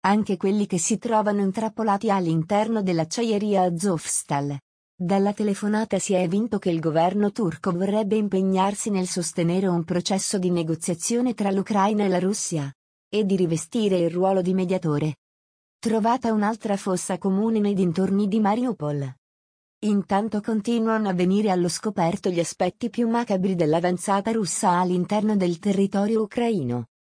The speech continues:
Anche nei dintorni di Mariupol le immagini satellitari avrebbero rivelato l'esistenza di fosse comuni, in particolare in corrispondenza del comune di Menush e del villaggio di Vinoreidne.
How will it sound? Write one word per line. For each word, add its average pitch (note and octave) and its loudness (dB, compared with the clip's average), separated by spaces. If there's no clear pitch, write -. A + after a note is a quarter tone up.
Anche A3+ 2
nei B3+ 0
dintorni G#3 -2
di G#3+ 0
Mariupol G#3+ 2
le G3+ 2
immagini A3 0
satellitari G#3+ 0
avrebbero G3 2
rivelato F3 2
l'esistenza G3+ 0
di G#3 0
fosse F#3 -2
comuni, F3 0
in F#3 2
particolare F3+ 0
in F#3+ 0
corrispondenza G3 0
del G3+ -2
comune A3 0
di G3+ 0
Menush F#3+ 0
e A#3 0
del F#3 0
villaggio F#3 2
di G#3 0
Vinoreidne. E3 -2